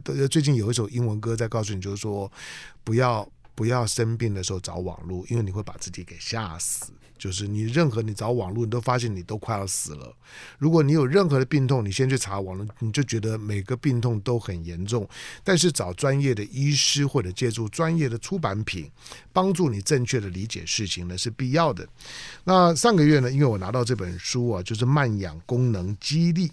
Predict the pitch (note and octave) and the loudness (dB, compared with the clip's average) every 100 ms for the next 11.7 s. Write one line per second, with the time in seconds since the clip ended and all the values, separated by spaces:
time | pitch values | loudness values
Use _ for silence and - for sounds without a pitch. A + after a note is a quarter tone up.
0 | - - - C3 C#3 B2+ A#2 G2+ G#2+ B2+ | -6 -16 -4 -2 0 0 0 -2 -2 0
1 | - C#3+ D3 D3 D3+ - C#3 C#3+ - B2+ | 0 2 4 4 2 2 0 0 -2 -2
2 | B2 - C#3+ D3 D3+ B2 - C3+ C#3 C#3 | -2 0 2 4 4 2 -2 0 4 4
3 | A#2 A#2+ G#2+ - - - - - E3 D3+ | 2 0 -2 -6 -14 -14 -14 2 6 8
4 | D#3+ C3+ A#2 A#2+ C3 C3 F#3 D3+ B2 F#2+ | 8 4 4 0 0 4 6 6 2 0
5 | C#3+ C#3+ C3+ G#2+ G#2 A2+ A#2 D3 B2 A#2 | 2 4 6 4 0 -2 2 2 2 0
6 | - C3+ C#3 B2 G#2 A2+ D3 D3+ C3 A2+ | 0 0 2 0 -2 -2 2 4 4 2
7 | B2 C#3 E3 E3 E3+ - - - - C#3+ | 0 2 6 6 4 0 -14 -14 0 2
8 | C3 A#2 A2+ A2 D3+ C#3 G#2 A2 C3 A2 | 4 4 0 4 6 6 4 2 2 0
9 | G2 F2 F#2 B2+ B2 B2 A2 G2 F#2 - | -2 -4 -2 0 2 0 0 -2 -4 -6
10 | D#2+ E2 G2+ - A2+ - - - - - | -6 -4 0 0 -2 -8 -18 -18 -18 0
11 | G#3 G3+ E3+ F3+ E3 E3 E3 | 4 6 6 6 6 6 4